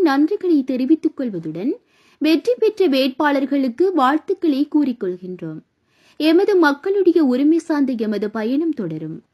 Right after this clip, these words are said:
இதேவேளை தேசிய மக்கள் சக்தி அலையாக அல்லது சுனாமியாக இந்த முறை வெற்றியை பதிவு செய்திருக்கிறது. இந்த கட்சி மூன்றில் இரண்டுக்கும் மேற்பட்ட பெரும்பான்மை பலத்தை பெற்றிருக்கின்றது. இந்த கட்சியில் யாழ்ப்பாணத்திலும் ஏனைய இடங்களிலும் சில தெரிவு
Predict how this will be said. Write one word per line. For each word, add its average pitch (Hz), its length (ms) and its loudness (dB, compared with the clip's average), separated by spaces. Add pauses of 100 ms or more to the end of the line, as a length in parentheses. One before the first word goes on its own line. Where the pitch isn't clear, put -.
(380)
இதேவேளை 247 840 0
தேசிய 392 520 0
மக்கள் 311 360 0
சக்தி 262 460 -4
அலையாக 277 720 0
அல்லது 254 360 0 (100)
சுனாமியாக 311 760 0
இந்த 285 260 2
முறை 240 260 -2
வெற்றியை 285 540 0
பதிவு 285 440 -2
செய்திருக்கிறது. 175 760 -8 (640)
இந்த 254 240 2
கட்சி 247 440 0
மூன்றில் 349 460 4
இரண்டுக்கும் 311 560 2
மேற்பட்ட 254 520 -2
பெரும்பான்மை 254 640 0
பலத்தை 233 460 -2
பெற்றிருக்கின்றது. 185 840 -6 (600)
இந்த 254 220 4
கட்சியில் 233 720 0
யாழ்ப்பாணத்திலும் 320 840 0
ஏனைய 302 460 0
இடங்களிலும் 247 600 -2
சில 277 260 -2
தெரிவு 262 360 -2